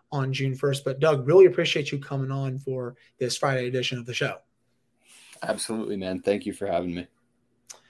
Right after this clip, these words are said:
Speaker 1: Yeah, so the bottom six option that I thought would be a good topic to discuss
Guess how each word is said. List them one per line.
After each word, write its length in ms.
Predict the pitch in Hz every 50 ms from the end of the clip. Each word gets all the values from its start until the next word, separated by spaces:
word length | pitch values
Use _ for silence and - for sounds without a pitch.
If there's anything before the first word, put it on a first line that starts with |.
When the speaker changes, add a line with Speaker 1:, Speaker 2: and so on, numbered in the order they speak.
| _ _ _ _ _ _ _ -
Speaker 1:
Yeah, 180 | 190 277 - -
so 580 | - - 208 202 214 208 202 190 190 - - _
the 100 | 165 151
bottom 240 | 175 202 233 247 240
six 200 | 226 226 208 214
option 480 | 208 196 208 208 - - 208 202 190 180
that 280 | 175 170 165 160 156 - -
I 80 | 165
thought 240 | 160 185 175 170 170
would 100 | 165 156
be 80 | 165 165
a 60 | 151
good 200 | - 277 202 143
topic 360 | - 165 160 151 170 151 139
to 100 | - 165
discuss 680 | 143 143 139 139 - - 170 156 151 143 - - -